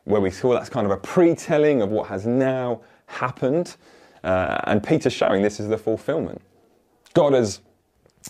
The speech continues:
saved them in Exodus. He saved them out of slavery. Then in Exodus twenty-four, God properly sets Israel apart as his chosen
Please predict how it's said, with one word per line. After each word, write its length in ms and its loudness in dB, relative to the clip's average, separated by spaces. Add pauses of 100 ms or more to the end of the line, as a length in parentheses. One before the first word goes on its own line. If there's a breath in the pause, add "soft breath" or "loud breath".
(120)
saved 440 2
them 160 0
in 100 2
Exodus. 440 -4
He 80 -2
saved 340 -4
them 180 -2 (100)
out 420 0
of 160 0
slavery. 580 -2
Then 180 0
in 100 2
Exodus 380 -2
twenty-four, 920 0 (580 soft breath)
God 220 2
properly 420 0
sets 540 -4
Israel 460 0
apart 500 -4
as 160 -6
his 220 -6
chosen 580 -4